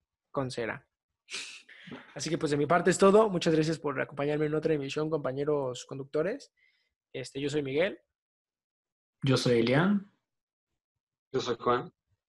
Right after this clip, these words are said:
Speaker 2: Y
Speaker 1: Juan es un
Speaker 2: esto
Speaker 1: poco
Speaker 2: es
Speaker 1: retrasado. Heart attack.
Speaker 2: <laughs>
Speaker 1: Pero bueno, nos estamos viendo en el siguiente capítulo, que ya el siguiente capítulo es el episodio diez.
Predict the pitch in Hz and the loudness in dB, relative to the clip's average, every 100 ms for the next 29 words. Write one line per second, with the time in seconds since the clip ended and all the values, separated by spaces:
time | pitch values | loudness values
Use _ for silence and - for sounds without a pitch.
0 | _ _ - 135 127 151 147 - 160 135 | _ _ -4 2 6 6 4 0 0 0
1 | 135 131 120 135 165 196 - 156 190 185 | 0 -2 -4 -2 -4 -6 -4 0 2 0
2 | 151 131 - - - 156 - - 107 - | 0 -4 -8 -18 -14 -14 -12 -8 -6 0
3 | 123 - 165 147 147 - - _ _ _ | 2 6 6 6 4 0 -6 _ _ _
4 | - - - - - 180 220 190 - - | -14 -10 -6 -2 4 8 8 4 0 -16
5 | - - 170 165 190 202 202 202 196 160 | -12 -2 0 4 6 6 6 6 6 4
6 | 156 175 185 156 170 214 165 175 208 233 | 0 2 2 2 0 0 0 -2 -2 -4
7 | 175 156 160 226 170 143 143 170 175 147 | -2 -4 -4 -6 -6 -8 -6 -2 0 0
8 | 185 180 - | -2 -6 -14